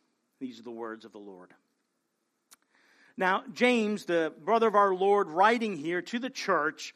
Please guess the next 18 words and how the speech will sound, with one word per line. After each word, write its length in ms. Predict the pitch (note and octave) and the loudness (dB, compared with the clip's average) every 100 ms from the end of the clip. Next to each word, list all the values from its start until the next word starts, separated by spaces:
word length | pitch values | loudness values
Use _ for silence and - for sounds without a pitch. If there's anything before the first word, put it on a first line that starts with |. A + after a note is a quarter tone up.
| _ - _ - | _ -20 _ -2
first 360 | C#4+ D#4 - | 0 0 -4
addresses 680 | C#4+ E3 A#3 A#3+ - G#3 F3 | -10 -2 0 0 0 -4 -4
the 160 | - G#3+ | -8 -6
teachers 480 | A#3 B3 G3+ E3+ F3 | -2 -4 -4 -6 -8
of 100 | C#3+ | -12
the 80 | |
church, 500 | C3+ E3 A2+ - - - _ _ _ _ _ C3+ | -10 -10 -10 -10 -12 -14 _ _ _ _ _ 2
those 380 | A#3 C#4+ C4+ | 6 6 4
who 260 | A#3+ C4 C4 | 2 2 4
are 260 | A#3 G#3+ G#3 | 8 8 8
responsible 680 | G3+ - A#3+ B3+ A#3 A#3 | 2 4 6 6 2 -2
for 320 | A3 G#3+ G#3+ G#3 | 0 2 2 2
conveying 840 | G3+ G3 A3 B3 B3 A3+ G#3+ G3 _ _ | -2 -2 0 2 2 0 -2 -6 _ _
sound 580 | - - - B3 C4 A#3+ | -16 -4 2 4 2 4
doctrine 760 | A3+ G#3+ G#3 - F3+ F3 F3 - _ _ _ _ _ - | 6 6 4 -2 -2 -2 -4 -10 _ _ _ _ _ -6
to 340 | A#3 A3+ G#3+ | 0 0 0
the 120 | G#3+ | -4
people. 480 | - G#3 G3 C#3+ G2 | -6 -6 -6 -8 -10